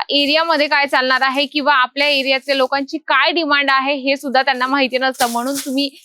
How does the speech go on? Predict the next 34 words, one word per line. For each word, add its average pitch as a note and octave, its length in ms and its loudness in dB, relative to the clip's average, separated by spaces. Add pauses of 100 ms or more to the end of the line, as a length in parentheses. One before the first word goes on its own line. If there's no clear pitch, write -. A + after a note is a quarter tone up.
(140)
इथे C4+ 320 2
जर F4+ 180 2
आले D4 280 2
तर D#4+ 120 0
प्रॉपर D4 420 0
तुम्हाला C4+ 360 2
मराठी C4 600 0
लँग्वेज C4+ 340 0
सेल्स C4 300 -2
पर्सन C#4+ 420 2
दिला B3+ 220 2
जातो, C4+ 200 0
मग B3 180 -4
तुमचं B3+ 420 -4
तिथेच D4+ 580 -2
प्रश्नांचं D4+ 500 -2
उत्तर C#4+ 200 0
संपून B3+ 460 0
जातं. A3 260 2 (400)
चला, D#4 160 4
आपण C4 240 2
अजून D#4 220 4
एक D#4 160 2
कलेक्शन D4 320 0
बघणार C#4+ 280 2
आहोत. C#4+ 260 2
इथे D4 260 0
तुम्ही C#4+ 200 -4
बघू C4+ 200 -2
शकता, D4 360 -2
खूप C#4 260 -4
सुंदर C4 260 -2
जशी C#4 240 -4
आपण, C4 240 -4